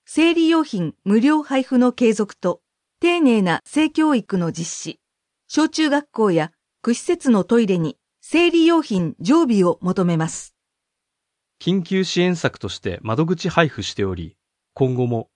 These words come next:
Speaker 2: 困窮者支援策を検討していきます。学校でも性に関する教育や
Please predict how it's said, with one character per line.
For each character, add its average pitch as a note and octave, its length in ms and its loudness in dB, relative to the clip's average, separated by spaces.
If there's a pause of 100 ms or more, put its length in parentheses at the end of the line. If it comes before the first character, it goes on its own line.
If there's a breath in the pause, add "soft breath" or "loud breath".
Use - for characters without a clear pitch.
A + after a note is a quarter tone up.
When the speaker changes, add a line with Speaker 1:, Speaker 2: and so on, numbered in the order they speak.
Speaker 2:
困 E3 240 0
窮 F#3 220 -2
者 A2+ 160 -6
支 - 180 -6
援 C#3+ 140 2
策 G#2 320 -6
を E2+ 40 -8
検 A2+ 320 -6
討 G#2 140 -2
し - 60 -12
て G2+ 80 -2
い F#2+ 80 -6
き F#2 100 -14
ま F2 140 -10
す。 - 200 -20 (760)
学 A#2 220 -2
校 F3 180 2
で F#3 100 4
も C3 220 0
性 G3 240 2
に B2+ 120 0
関 A2 200 -4
す A#2 120 -8
る G2+ 120 -4
教 G#2+ 240 -4
育 G#2 180 -8
や G2 240 -4